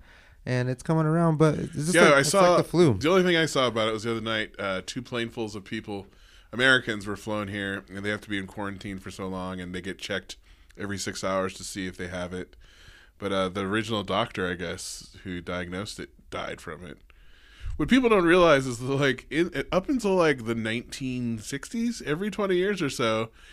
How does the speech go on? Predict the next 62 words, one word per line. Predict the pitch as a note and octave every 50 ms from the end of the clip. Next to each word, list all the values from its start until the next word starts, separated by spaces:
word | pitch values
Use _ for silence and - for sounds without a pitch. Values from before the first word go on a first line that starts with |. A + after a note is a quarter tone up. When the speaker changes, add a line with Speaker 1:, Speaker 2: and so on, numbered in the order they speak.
| - - - - _ -
Speaker 2:
there'd | C#3 E3+ E3+
be | F#3 F#3 F3
a | D3+
massive | C#3 C#3+ D3 D#3 D#3 - D#3+ C3+ A#2
flu | - - D3+ E3 F#3+ F3+
outbreak | C3+ A2+ A2 G2+ A2 A#2 A2 G#2 -
that | A#2+ A2+
would | A#2+
Speaker 1:
Yeah. | C#3 C3
Speaker 2:
kill | - F3+ F#3+ F3
millions | D3 C#3 D#3 D#3 D3 D3 C#3 - -
of | -
people | F3+ F3+ D#3+ C#3+ C#3+
around | C3 B2+ C3 B2+ A#2+
the |
Speaker 1:
No, | F3 F3+ D#3+
Speaker 2:
world. | C#3 - - -
Speaker 1:
and, | E3+ E3+ D#3+
like, | E3 D#3+ D3+ -
the | - C3+
flu, | - E3 E3+ D#3
d-, | B2+ B2+ C#3 - -
like, | B2+ B2 A#2+ G#2
every | C3+ C3+ C3 C3
year | C#3 C3+ A#2+
does | A2 C3 C#3 A#2+
kill | - - A2+ G2+ F2+
people, | G#2 G2 F#2 - G2+ G2+ G#2
and | G#2 G2+ G#2
it | G2+ F#2+ -
kills, | - A#2 A2 A2 G2+ F#2+
like, | G#2 G2+ F2
the | - A2+
Speaker 2:
The | E2+ -
Speaker 1:
elderly | A#2+ C#3 D3 D3 C#3+ C3+ C#3+
Speaker 2:
most | D3 D3
Speaker 1:
just | D3 C3
Speaker 2:
vulnerable | - D#3+ D#3+ D3 D3 C3+
Speaker 1:
because | C3 B2 A#2+ C3+ C3 B2 A#2 A2+
Speaker 2:
people, | G#2 G2+ G#2+
children | - - - C3+ B2 A#2+ A#2+ A#2 A2 A2
and | G#2+ G2+ G2+ G2+ F#2+ A2
Speaker 1:
Yeah. | A#2+ A#2+ A#2 G#2+ F#2+ F2+ F2
Speaker 2:
the | D#2+ A#2+
elderly. | C#3 C#3+ C#3 A#2+ A2+ A2+
But | G2 A#2 A#2+ A#2+ - - - -
sometimes | - A#2+ A2+ G#2 B2+ B2 A#2+ A#2 A2+
there's | B2 A2+ G#2+
one | A2 A#2 A#2 A2+ A#2 A#2+
that's | A#2+ A#2 A2+ - - - - - - - - - - - -
a | A#2+
little | A#2+ A#2+ A#2
bit | B2+ A#2+
stronger. | - - D3+ D3+ F3 D3+ A2+ G2 F#2+
So | - - G#2 F#2+ F#2+ A#2
Speaker 1:
Yeah, | A#2 A2+ A2 G#2+ G2+ F#2+ E2+ - - -
but, | A2+ A#2
like, | A#2 A#2 A2+ -
this | C3+ D3 -
is | -
why | B2 A2+ A2 G#2+ G#2+ G#2+
I | G#2 F#2+